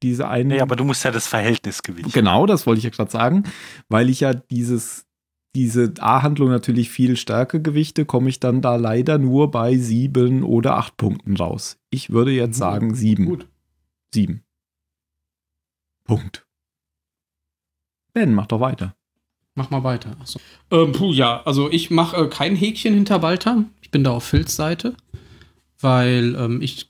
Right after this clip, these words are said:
Speaker 3: also wir da, glaub ich, einer Meinung sind, dass man das eventuell so interpretieren kann als Zuschauer, aber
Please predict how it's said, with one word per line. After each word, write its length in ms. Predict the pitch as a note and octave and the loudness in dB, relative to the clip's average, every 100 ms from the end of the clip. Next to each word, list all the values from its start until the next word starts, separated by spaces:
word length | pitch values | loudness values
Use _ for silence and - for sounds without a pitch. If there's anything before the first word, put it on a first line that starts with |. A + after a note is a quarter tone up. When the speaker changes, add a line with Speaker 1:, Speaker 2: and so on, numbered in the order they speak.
| _ - | _ -4
Speaker 3:
also 240 | B2 A#2+ | -2 2
wir 120 | C#3+ | 4
da, 120 | C#3+ | 4
glaub 200 | A#2+ C3 B2 | 4 2 0
ich, 120 | - | 0
einer 180 | C3 A#2+ | 0 0
Meinung 300 | A#2+ D#3 D3+ | 2 2 2
sind, 200 | D#3 C#3 | 2 0
dass 260 | B2+ - | -2 -2
man 260 | C3 B2+ B2 | 0 2 2
das 340 | C3+ C3+ - - | 0 -2 -4 -2
eventuell 520 | B2+ C3+ D3+ D3+ C#3 | 2 2 2 0 0
so 120 | B2+ | 0
interpretieren 840 | D3+ C3+ C#3+ C#3 C3+ - C3 A#2 | 0 2 0 0 -2 2 2 0
kann 280 | - B2 C#3 | -2 0 0
als 300 | E3+ F3 - - | 0 -2 -4 -4
Zuschauer, 640 | G3 F3 F3 E3+ F3+ F3+ _ _ _ _ _ - | -4 -2 0 2 0 -2 _ _ _ _ _ 0
aber 540 | C3+ C3+ C3+ C#3+ | 2 4 4 0